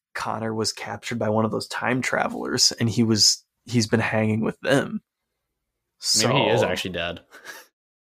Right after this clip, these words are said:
Speaker 1: Well, his soul looks like it still is alive in the Phantom Zone.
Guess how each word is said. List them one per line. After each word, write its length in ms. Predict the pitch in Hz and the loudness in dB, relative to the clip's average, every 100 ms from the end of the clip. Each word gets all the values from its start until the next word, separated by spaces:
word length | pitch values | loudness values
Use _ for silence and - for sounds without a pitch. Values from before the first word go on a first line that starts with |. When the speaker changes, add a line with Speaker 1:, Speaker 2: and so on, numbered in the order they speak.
| _ _ _ _ _ _ _ _ _ _ _ _ - _ - | _ _ _ _ _ _ _ _ _ _ _ _ -20 _ -8
Speaker 1:
Well, 180 | 135 131 | 0 2
his 200 | 131 - | 4 4
soul 380 | - 180 165 127 | 4 4 6 4
looks 180 | 113 120 | 4 0
like 120 | - | -2
it 80 | - | -4
still 500 | - 117 117 - - | -2 0 -2 -4 -8
is 140 | - | -8
alive 500 | 202 156 - 57 - | -8 -6 -4 -2 -4
in 260 | 80 76 202 | -6 -10 -10
the 80 | 127 | -8
Phantom 420 | - - 185 - | -4 -4 -4 -6
Zone. 360 | - 92 78 123 | -6 -6 -6 -8